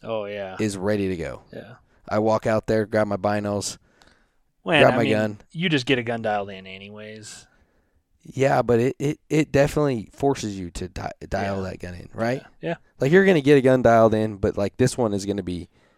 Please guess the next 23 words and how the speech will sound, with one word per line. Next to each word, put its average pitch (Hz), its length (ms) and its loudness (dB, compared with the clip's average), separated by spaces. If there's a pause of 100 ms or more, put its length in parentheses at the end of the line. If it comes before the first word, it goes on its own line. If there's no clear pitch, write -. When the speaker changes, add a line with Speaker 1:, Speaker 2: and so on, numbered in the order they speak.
(300)
Speaker 1:
Well, 139 140 -4
and 156 280 2
because 131 400 4
Speaker 2:
perfect. 117 220 -6
Speaker 1:
we 120 60 -4
do 120 100 -6
this 104 260 -10
game, 98 520 -18
we 113 200 -20
do 101 380 -18 (140)
next 113 360 -16
level 92 480 -16 (140)
of 107 420 -18 (100)
dialing 98 420 -12
in 101 140 -20
of 101 160 -20
hunting 95 240 -16
rifles 107 340 -16
that 135 180 -10
do 135 100 -6
not 113 260 -6
<laughs> - 20 -12
need - 220 -8